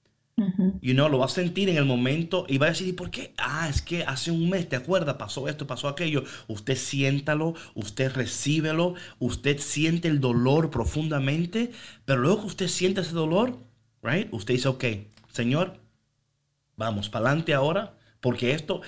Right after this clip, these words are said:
Speaker 2: y yo no sé, pero mira, patrona, en mi vida, en mi vida, personalmente en mi vida, cuando esos tiempos de dolor llegan a mi vida, Dios lo ha usado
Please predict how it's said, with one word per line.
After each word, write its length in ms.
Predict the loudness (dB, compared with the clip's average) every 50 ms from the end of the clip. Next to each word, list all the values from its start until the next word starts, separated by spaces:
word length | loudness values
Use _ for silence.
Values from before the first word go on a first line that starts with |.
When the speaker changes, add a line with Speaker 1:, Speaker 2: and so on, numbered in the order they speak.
| -16 -14 -4
Speaker 2:
y 280 | 0 0 2 2 0 -2 -4
yo 160 | 0 2 2 4
no 120 | 4 2
sé, 180 | 2 2 2 4
pero 340 | 4 4 2 2 -2 -6 -2
mira, 280 | 2 2 4 4 4 2
patrona, 240 | 0 -2 0 0 2
en 140 | 2 4 4
mi 120 | 4 4
vida, 400 | 4 4 2 2 0 0 -4 -8 -12 _
en 240 | 0 0 2 4 4
mi 100 | 4 2
vida, 280 | 2 2 2 0 0 -2
personalmente 480 | -2 -2 -2 -2 0 0 -2 -2 -2
en 40 | -2
mi 120 | 0 2
vida, 400 | 2 2 2 2 0 -2 -4 -8 -14 _ _ _ _ -20 -20 -20 -20 -20 -18 _
cuando 360 | 2 4 4 4 4 4 2
esos 240 | 2 2 -2 -4 -2
tiempos 420 | 0 0 2 2 2 0 0 2
de 100 | 2 2
dolor 300 | 4 4 4 2 2 2
llegan 240 | 2 0 0 0 -2
a 40 | -2
mi 100 | -2 0
vida, 360 | 0 0 0 0 -2 -4 -6 -12 -18 -20 -20 -20 -20 -20 _ _ -16 -12 -12
Dios 300 | -8 -2 2 2 4 4
lo 240 | 4 4 2 0 -2 0
ha 120 | 2 2
usado 800 | 4 4 2 2 0 0 0 0 2 2 2 2 0 -2 -2